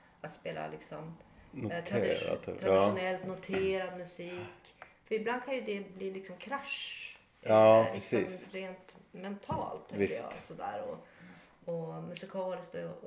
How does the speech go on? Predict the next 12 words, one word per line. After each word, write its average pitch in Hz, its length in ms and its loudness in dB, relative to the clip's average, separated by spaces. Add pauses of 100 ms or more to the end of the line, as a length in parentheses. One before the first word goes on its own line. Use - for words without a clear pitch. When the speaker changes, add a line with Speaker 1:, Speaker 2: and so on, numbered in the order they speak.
Speaker 1:
och 165 180 -8
estetiskt, 208 760 -6
sådär, - 300 -14
vad 165 120 -12
man, 160 280 -12 (1000)
eh, 165 220 -8 (100)
vill, 165 280 -8 (380)
vill 170 200 -10
hitta. - 400 -8 (160)
Speaker 2:
Ja, 196 260 10
visst. - 340 0
Speaker 1:
Ja. 226 340 -2